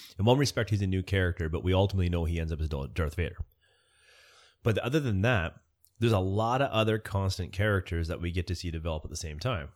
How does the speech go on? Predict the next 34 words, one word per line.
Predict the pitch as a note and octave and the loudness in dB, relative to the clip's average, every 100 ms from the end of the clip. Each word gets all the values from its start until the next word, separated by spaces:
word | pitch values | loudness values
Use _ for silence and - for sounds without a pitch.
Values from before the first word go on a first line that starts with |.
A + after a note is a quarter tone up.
| _ | _
Like | F2 D#2+ | -8 -6
Yoda, | E2 F2 D2+ D#2+ D#2 | -4 -4 -2 0 2
we | F#2 | 0
get | D#2+ | -4
to | E2+ | -6
see | E2+ D#2 - | -6 -6 -6
Obi-Wan, | F#2 E2+ D2 D#2 D2 D2+ - | -4 -4 -4 -4 -4 -4 -4
we | F2+ | -6
get | D#2+ - | -6 -6
to | |
see | - E2+ D#2 D2 - _ _ - | -8 -4 -4 -8 -14 _ _ -6
Leia's | F#2 F#2 F2 | 0 0 0
mom, | F2 E2 D#2+ D#2+ D2+ - - - _ _ _ _ _ - | -2 -2 -2 -6 -8 -14 -16 -20 _ _ _ _ _ 2
Padme. | G#2 E2+ E2 E2 - - - - - | 2 2 0 -4 -6 -20 -20 -20 0
We | C3 | 2
get | F3 | 4
to | F#3+ | 0
see | F#3 | 2
characters | D#3+ C3+ B2 | 2 2 2
that | A#2+ | 2
we | A2 | 2
kinda | A#2+ A#2 | 2 2
knew | G2+ F#2+ | 2 0
existed, | F2 E2 F2 C#3 D#3 - _ _ | -2 -6 -2 -2 -2 -8 _ _
grow | G#2 G2 F#2 | 0 0 0
and | |
develop. | F2 F2+ G#2 - - - _ _ _ _ _ | 0 0 -2 -4 -12 -20 _ _ _ _ _
Is | A#2 B2 | 2 2
it | G#2 | 0
because | A2+ A#2+ A2+ G2+ | -2 2 0 0
we're | G#2+ | 0
left | G#2 A2 - | 0 -2 -4
with | G2 G2 | -6 -2
this, | F#2+ - | -4 -4